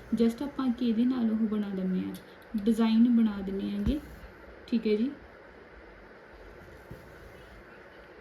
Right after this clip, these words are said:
ਦੇਖੋ, ਇਸ ਤਰ੍ਹਾਂ ਜਿਹੜੀ ਇਹ ਸਾਰੀ ਡੰਡੀ ਆਪਾਂ ਨੇ ਕਲੀਅਰ ਕਰਨੀ ਹੈ। ਫਿਰ ਉਸ ਤੋਂ ਬਾਅਦ ਆਪਾਂ ਨੇ ਜਿਹੜੀ ਇੱਥੇ ਪ-, ਪੱਤੀ ਦਿੱਤੀ ਹੈਗੀ, ਇਹ ਵਾਲੀ ਰੱਖਣੀ ਹੈਗੀ।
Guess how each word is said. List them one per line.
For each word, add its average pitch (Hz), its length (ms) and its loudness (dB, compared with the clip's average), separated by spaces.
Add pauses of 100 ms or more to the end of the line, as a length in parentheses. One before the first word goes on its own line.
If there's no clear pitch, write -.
(1200)
ਦੇਖੋ, 214 360 2 (520)
ਇਸ 226 80 0
ਤਰ੍ਹਾਂ 254 240 -2
ਜਿਹੜੀ 233 300 2
ਇਹ 254 200 -4
ਸਾਰੀ 226 360 -2
ਡੰਡੀ 208 380 -2
ਆਪਾਂ 220 260 -4
ਨੇ 214 100 2
ਕਲੀਅਰ 226 420 0
ਕਰਨੀ 220 280 2
ਹੈ। 240 60 4
ਫਿਰ 233 180 2
ਉਸ 220 100 0
ਤੋਂ 233 220 -2
ਬਾਅਦ 208 320 -4
ਆਪਾਂ 226 240 -2
ਨੇ 214 100 0
ਜਿਹੜੀ 208 280 0
ਇੱਥੇ 226 200 0
ਪ-, - 160 -6
ਪੱਤੀ - 360 -4
ਦਿੱਤੀ 220 440 -2
ਹੈਗੀ, 214 220 0 (420)
ਇਹ 226 160 6
ਵਾਲੀ 254 180 0
ਰੱਖਣੀ 226 440 2
ਹੈਗੀ। 226 260 4